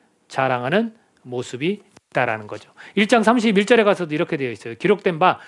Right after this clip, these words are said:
자랑하는 자는 주 안에서 자랑하라 함과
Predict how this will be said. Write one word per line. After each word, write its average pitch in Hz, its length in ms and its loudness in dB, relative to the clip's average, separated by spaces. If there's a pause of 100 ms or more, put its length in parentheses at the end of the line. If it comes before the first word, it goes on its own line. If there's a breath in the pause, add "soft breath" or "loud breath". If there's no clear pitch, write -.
(120 loud breath)
자랑하는 220 540 2
자는 190 200 -4
주 208 200 -2
안에서 202 280 -2
자랑하라 160 1000 -4 (100)
함과 170 480 -8